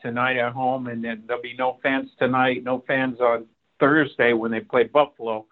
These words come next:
Uh, but when they come back from a four-game road trip in between then, um, they will be able to have fans here, uh, starting on April twenty-seventh. And at that point, they'll still have eight games left in the season, six of them at home. So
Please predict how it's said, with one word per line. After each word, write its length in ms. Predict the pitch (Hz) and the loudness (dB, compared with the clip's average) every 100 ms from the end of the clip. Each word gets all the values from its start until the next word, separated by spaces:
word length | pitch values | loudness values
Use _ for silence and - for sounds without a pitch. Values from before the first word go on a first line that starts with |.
| _ _ _ _ - | _ _ _ _ -10
Uh, 160 | 120 120 | -6 -6
but 140 | 127 | -6
when 120 | 127 | -6
they 120 | 139 143 | -6 -8
come 340 | - 165 151 | -4 -4 2
back 300 | 151 156 156 _ | 4 4 2 _
from 200 | 156 135 | -8 -6
a 200 | 127 120 - | -6 -8 -6
four-game 420 | 139 139 143 131 | -6 -6 -8 -10
road 300 | 131 147 135 | -6 -6 -6
trip 340 | - 120 120 | -8 -6 -6
in 140 | 131 123 | -8 -10
between 520 | 110 - - 226 156 | -12 -10 -4 -2 0
then, 300 | 127 127 123 _ _ _ _ _ - | 0 0 -4 _ _ _ _ _ 0
um, 320 | 117 120 120 | 2 2 0
they 140 | 127 | -4
will 160 | 139 147 | -4 -6
be 180 | 151 151 | -2 -4
able 160 | 143 | -4
to 80 | 131 | -6
have 200 | 139 139 - | -4 -6 -6
fans 300 | 143 139 123 | -6 -6 -8
here, 400 | 143 135 120 139 | -4 -2 -2 -2
uh, 180 | 127 117 113 | 0 0 -2
starting 320 | - 143 139 127 | 0 2 2 0
on 140 | 127 | 0
April 320 | 135 131 120 - | 0 0 -2 -2
twenty-seventh. 800 | 147 127 117 - - 139 113 98 - | -4 -2 -4 -4 4 4 4 -2 -14
And 160 | 110 107 _ - _ _ 131 | -14 -14 _ -20 _ _ -6
at 100 | 127 | 2
that 200 | 165 - | 2 2
point, 240 | 160 147 | -4 0
they'll 220 | 143 131 _ | 0 0 _
still 200 | - 151 | -6 -2
have 240 | 139 143 135 | 0 0 -2
eight 240 | 147 - | -8 -8
games 280 | 147 147 127 | -8 -8 -8
left 320 | 139 139 - | -4 -4 -4
in 80 | 135 | -14
the 120 | 120 - | -16 -12
season, 400 | 165 156 131 131 - | -6 -6 -6 -14 -4
six 160 | 170 - | -4 -2
of 100 | 143 | -4
them 180 | 127 127 | 0 0
at 140 | 117 113 | 0 0
home. 320 | 151 143 135 - | 2 2 0 0
So 260 | 127 117 | 2 2